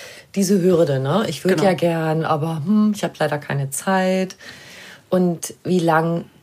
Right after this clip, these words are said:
Speaker 1: sollte so eine Session dann sein, wenn du sagst,
Speaker 2: Ja, die
Speaker 1: ein bis
Speaker 2: allgemeinen,
Speaker 1: zweimal?
Speaker 2: äh, Sessions betragen so in der Regel fünfzig bis sechzig Minuten. Das wäre so die ideale Zeit.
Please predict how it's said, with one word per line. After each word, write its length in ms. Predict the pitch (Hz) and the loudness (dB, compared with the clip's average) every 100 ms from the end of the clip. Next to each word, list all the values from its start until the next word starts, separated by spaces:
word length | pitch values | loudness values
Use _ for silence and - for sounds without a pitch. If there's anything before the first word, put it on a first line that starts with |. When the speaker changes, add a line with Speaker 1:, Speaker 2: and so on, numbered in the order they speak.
| _ | _
Speaker 1:
sollte 400 | 147 151 156 185 | -2 2 4 2
so 100 | 160 | -2
eine 160 | 165 160 | -4 -4
Session 400 | 143 156 147 151 | -2 -4 -4 -6
dann 180 | 143 143 | -4 -4
sein, 300 | 143 151 226 | -2 -2 -2
wenn 80 | 240 | -4
du 80 | 240 | -4
sagst, 280 | 220 220 294 | -2 0 2
Speaker 2:
Ja, 60 | |
die 20 | 269 | 4
Speaker 1:
ein 140 | 208 | 4
bis 80 | 220 | 4
Speaker 2:
allgemeinen, 500 | 202 208 214 214 208 | 2 4 4 4 2
Speaker 1:
zweimal? 580 | - 185 185 180 180 175 | 2 2 4 2 2 -2
Speaker 2:
äh, 20 | |
Sessions 640 | - 214 - 202 - - - - | -2 -4 0 -2 -2 -6 -10 -12
betragen 420 | - - 175 180 | -6 0 2 2
so 140 | 165 | 2
in 100 | 165 | 0
der 140 | 151 156 | 0 0
Regel 240 | 170 160 | 0 0
fünfzig 360 | 151 175 - 165 | -4 -4 -4 -6
bis 140 | 165 | -6
sechzig 320 | 160 156 - | -6 -4 -4
Minuten. 360 | 156 185 285 294 | -2 -2 -2 -2
Das 140 | 180 | -2
wäre 160 | 160 160 | -2 -4
so 80 | 170 | -4
die 100 | 156 | -6
ideale 380 | 160 160 151 151 | -4 -2 -2 -2
Zeit. 400 | - 185 262 269 | 0 2 0 -2